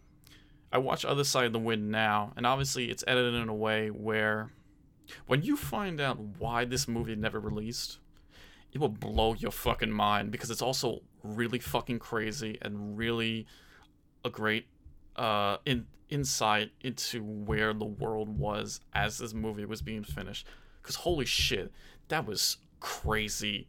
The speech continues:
when they revealed ultimately why this movie couldn't be released. But thank God it could now. It was edited in best,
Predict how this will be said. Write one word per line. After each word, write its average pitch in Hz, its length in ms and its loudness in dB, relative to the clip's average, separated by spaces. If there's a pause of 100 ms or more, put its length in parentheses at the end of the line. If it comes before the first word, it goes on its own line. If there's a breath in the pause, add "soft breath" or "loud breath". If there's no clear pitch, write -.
when 113 200 -2
they 110 100 2
revealed 104 640 -4
ultimately 110 520 -6
why 104 400 -2
this 110 200 -6
movie 110 200 -6
couldn't 107 220 -8
be 104 80 -10
released. - 580 -10
But 113 360 -2 (1120 loud breath)
thank 135 200 -2
God 170 180 2
it 175 80 0
could 175 480 -2 (160 loud breath)
now. 98 640 -6 (1080)
It 120 80 -6
was 113 280 -4
edited 127 760 2
in 120 220 -4
best, - 540 -2